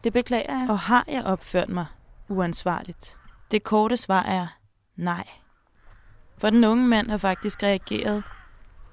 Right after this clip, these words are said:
ret fornuftigt. Da han tirsdag vågner op og har det som døden i Lübeck, så søger han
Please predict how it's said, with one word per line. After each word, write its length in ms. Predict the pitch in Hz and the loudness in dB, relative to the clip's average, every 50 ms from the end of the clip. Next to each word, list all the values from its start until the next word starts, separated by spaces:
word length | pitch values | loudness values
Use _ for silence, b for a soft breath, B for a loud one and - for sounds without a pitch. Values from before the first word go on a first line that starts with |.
| - 196 | 0 2
ret 180 | 208 220 - | 2 2 2
fornuftigt. 680 | - - 240 220 190 180 165 - - - 196 - - - - - - - - - - - - - - - - - - - - | 0 0 2 2 2 2 0 -4 -6 -8 -8 -8 -10 -14 -18 -20 -20 -20 -20 -20 -20 -20 -20 -20 -20 -20 -20 -20 -8 0 4
Da 100 | 202 202 | 6 6
han 160 | 208 202 202 | 6 6 4
tirsdag 520 | - - - 233 233 233 - - 240 202 180 | 2 2 0 0 0 -2 -2 -2 -2 0 0
vågner 260 | 180 175 170 165 160 | 0 0 0 0 0
op 200 | 165 170 - - | 0 -2 -2 -4
og 220 | - 190 170 147 - - - - - - - | -4 -4 -4 -4 -8 -12 -20 -20 -20 -8 0
har 240 | - 196 185 - | 2 4 4 4
det 100 | 196 180 | 2 0
som 180 | - - 175 180 - - | -2 -2 -2 -4 -2 0
døden 280 | 220 214 220 208 196 190 | 0 0 0 0 -2 -2
i 80 | 185 | -2
Lübeck, 520 | 160 165 190 202 - 233 214 - - - - - - - - - - - - - | 0 0 0 0 0 -2 -4 -4 -8 -14 -20 -20 -20 -20 -20 -20 -20 -20 -20 -12
så 220 | - - - 240 233 | -4 0 2 4 4
søger 300 | - - 254 247 247 247 | 4 4 2 2 2 2
han 260 | 240 262 240 240 | 2 0 0 -2